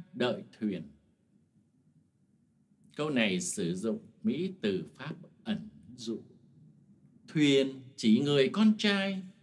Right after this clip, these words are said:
bến chỉ người con gái. Bến được lấy làm ẩn dụ để biểu thị người có tấm lòng thủy chung. Bởi lẽ những hình ảnh cây đa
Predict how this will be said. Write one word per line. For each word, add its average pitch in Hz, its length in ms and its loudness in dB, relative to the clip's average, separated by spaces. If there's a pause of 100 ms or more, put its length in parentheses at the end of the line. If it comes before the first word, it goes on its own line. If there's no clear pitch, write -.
(600)
bến 120 320 -4 (440)
chỉ - 220 -6
người 90 460 -12
con 139 260 -6
gái. 113 300 -12 (800)
Bến 226 300 6
được - 240 8
lấy 147 240 6
làm 160 180 2
ẩn 110 340 -4
dụ 147 360 -2
để 117 180 0
biểu 107 440 0
thị 143 280 0 (140)
người 127 360 2
có 165 100 -4
tấm 190 320 -2
lòng 101 400 -2 (200)
thủy 73 260 -6 (180)
chung. 151 160 -10 (1300)
Bởi 131 240 6
lẽ 156 400 0
những 254 160 4
hình 151 320 6
ảnh 92 340 0 (260)
cây 202 400 2
đa 196 440 -2